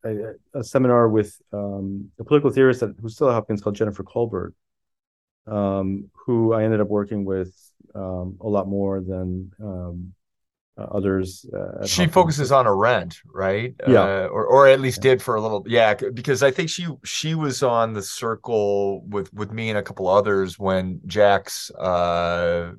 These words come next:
Speaker 2: book manuscript was being
Speaker 1: Yeah.
Speaker 2: written on critical reflexivity or whatever. So is that where the Arendtian influence, uh, so to speak, that in some of your work, uh, comes from?
Speaker 1: Yeah.
Speaker 2: Was, was in Colbert? Yeah.
Speaker 1: I mean, I, I had read, uh, I had read Arendt, uh,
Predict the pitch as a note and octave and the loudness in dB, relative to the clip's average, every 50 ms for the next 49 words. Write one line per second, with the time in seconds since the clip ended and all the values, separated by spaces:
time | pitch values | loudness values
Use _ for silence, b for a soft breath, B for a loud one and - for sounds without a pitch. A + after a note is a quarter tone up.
0 | - - - - G#2 G#2+ G2+ F#2+ - F#2+ G2 F#2 F#2+ F#2+ F#2 - - G2+ F#2 F2 | -20 -20 -8 0 2 2 2 2 0 -2 -2 -2 -2 -4 -6 -8 -8 -8 -10 -8
1 | - F#2 E2+ D#2+ - F#2 F2 E2+ E2+ E2+ A2 G#2+ G2+ G2+ G2 G2+ - - F2+ F#2+ | -10 -12 -12 -10 -8 -8 -6 -6 -4 -2 0 0 0 0 -2 -6 -8 -8 -6 -6
2 | E2+ F2 F#2 F2+ F2 F2 - G2+ F#2+ F#2+ - F2+ F2+ F#2 F2+ E2+ - F2 E2+ E2 | -4 -4 -4 -4 -4 -6 -6 -8 -8 -8 -8 -10 -10 -10 -10 -8 -8 -8 -8 -8
3 | - - F#2+ F2+ F#2 F2 D2+ D#2 D#2 D#2+ E2+ E2 E2 E2 E2 E2 D#2+ B B B | -8 -10 -10 -8 -8 -8 -8 -8 -6 -6 -6 -6 -6 -6 -6 -10 -10 B B B
4 | B B - - E3 D#3 D3 C3+ C3 C#3+ C#3+ D3+ D3 C#3+ C#3 B2+ B2 A#2 A2+ A2+ | B B 0 4 6 8 8 8 8 6 6 8 8 6 6 6 4 2 0 -2
5 | G#2+ - F2 G#2+ G#2 G#2 G#2 G#2+ A2 - - B2+ A#2 A#2 A#2 A2+ A2 - A#2+ A#2 | -2 0 0 0 2 2 2 0 0 -4 -6 -6 -6 -6 -8 -8 -6 -4 -2 -2
6 | A#2 A#2 A#2 A2+ - - - G#2+ G#2 G2+ G2+ G2+ G2+ G#2 G2+ - A#2 A2 G#2+ G#2 | -2 -2 -4 -6 -8 -2 2 4 6 6 6 6 4 2 0 -4 -6 -6 -6 -8
7 | - - - A2 A2 G#2+ G#2+ - G#2 G#2 - - F#2+ G2+ G2+ F#2+ - - A2+ G#2+ | -10 -8 -6 -6 -6 -6 0 2 2 2 2 0 -4 -6 -6 -6 -6 -4 -2 -2
8 | G2+ G2 G#2 G2+ F#2+ G2 G2+ G2+ G2 - - D2+ F2 F#2+ F#2+ F#2+ F#2+ - G#2+ G2 | -2 -2 -2 -2 0 0 0 -2 -4 -8 -8 -4 -2 -2 -2 -2 -4 -6 -8 -8
9 | F#2+ - - G2+ G#2+ A2 A#2+ C3 C#3+ D3+ B2+ A2 A2 A2 G2 G2 F#2+ G2 F#2+ F#2+ | -8 -6 -2 2 4 6 6 6 6 6 4 2 0 -2 -6 -6 -4 -6 -6 -4
10 | G#2 G2+ F#2+ G2+ A2 A2 - - A2 G2 F#2+ F#2+ F#2+ F#2+ F#2+ - _ _ _ - | -4 -2 -2 -2 -2 -4 -6 -8 -12 -10 -10 -10 -10 -12 -16 -20 _ _ _ 2
11 | D#3 E3+ F3 F3 D#3+ - D#3+ D#3 D#3 E3+ D3+ D3 D#3 D#3 D#3 D#3 D#3 B2+ - C3+ | 4 6 6 6 4 4 4 4 4 4 4 6 6 6 6 6 4 2 2 2
12 | C3+ C#3 C#3 B2+ B2 A#2+ B2 C3 - - - C3 B2+ C3 C3 C3+ D#3+ G3+ G3+ - | 2 2 2 0 2 2 2 2 2 2 -2 -2 -2 -2 -2 -4 -4 -6 -10 -14
13 | - _ - - B2+ A#2+ A#2+ A#2 A2+ A2 A2 | -20 _ -8 -2 2 4 6 6 6 6 4